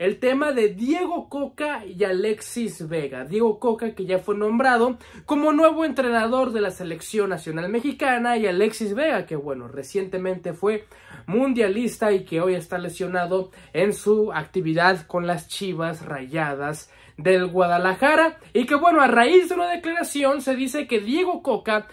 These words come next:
se ha burlado de Alexis Vega. Y hoy aquí en Agustín Fútbol News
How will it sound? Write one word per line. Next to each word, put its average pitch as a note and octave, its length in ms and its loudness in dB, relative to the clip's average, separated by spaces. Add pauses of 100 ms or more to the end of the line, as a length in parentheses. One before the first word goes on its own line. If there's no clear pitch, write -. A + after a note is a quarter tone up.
(140)
se B3+ 280 0
ha D4 160 4
burlado B3 840 4
de C#3+ 180 -6
Alexis D#3+ 580 -4
Vega. G#3 360 0
Y F3+ 200 0
hoy G#3+ 160 4
aquí F3 300 -4
en F#3 40 -4
Agustín D#3+ 400 -8
Fútbol A#3 320 -4
News C4 300 -4